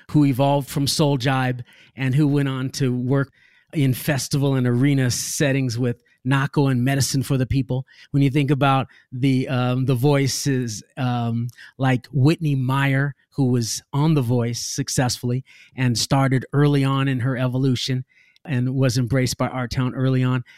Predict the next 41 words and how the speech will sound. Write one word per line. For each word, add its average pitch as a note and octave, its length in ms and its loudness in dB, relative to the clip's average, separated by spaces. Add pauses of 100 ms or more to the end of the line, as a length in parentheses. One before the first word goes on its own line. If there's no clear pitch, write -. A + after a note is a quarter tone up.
(160)
And F#3+ 160 0
just, G3+ 260 0
there's F3+ 160 4
so A3+ 300 2
many F3+ 180 2
success C#3 460 -4
stories. A#2+ 420 -2 (340)
It's E3 220 0
been F#3 220 2
a D#3+ 40 2
great C#3 320 0
thing. B2 220 -2 (160)
And D#3+ 220 2
it, A3 100 2
it F#3+ 160 2
is A3 180 2
truly C#3+ 540 0 (260)
a C#3 140 2
way D3 300 4
for C3+ 240 -4
people C#3 320 -2
to C3+ 160 0
in-, A#2+ 160 -2 (120)
be D3 160 2
inspired D3 600 -2
by D3 160 0
the C3+ 120 -2
arts, C3 440 -2 (300)
to D#3 100 0
participate D3 920 -2
and B2 120 -2
experience C#3+ 800 0
art C#3 220 2
in C3+ 120 0
the B2+ 80 0
community. C#3+ 560 0 (320)
Sometimes F#3 480 0
it's E3 160 0
in F3 220 0
your D#3+ 160 2
backyard. D#3 800 -2